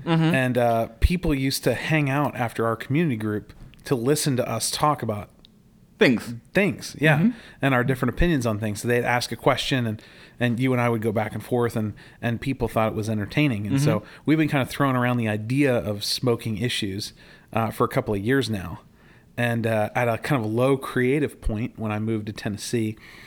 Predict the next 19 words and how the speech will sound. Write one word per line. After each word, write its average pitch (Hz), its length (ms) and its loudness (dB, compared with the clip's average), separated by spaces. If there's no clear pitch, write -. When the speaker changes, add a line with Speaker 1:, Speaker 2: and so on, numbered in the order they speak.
Speaker 2:
I 120 40 -4
was 117 100 -2
kinda 123 180 0
looking 120 260 0
for 110 180 0
an 101 100 0
outlet, 110 580 -4
and 117 240 -2
we 123 140 0
started 113 600 0
kinda 113 220 -2
talking 117 420 0
through 117 220 -2
what 113 140 -2
it 104 100 -6
might 95 160 -12
look 127 160 -4
like, 110 380 0
and 92 160 -8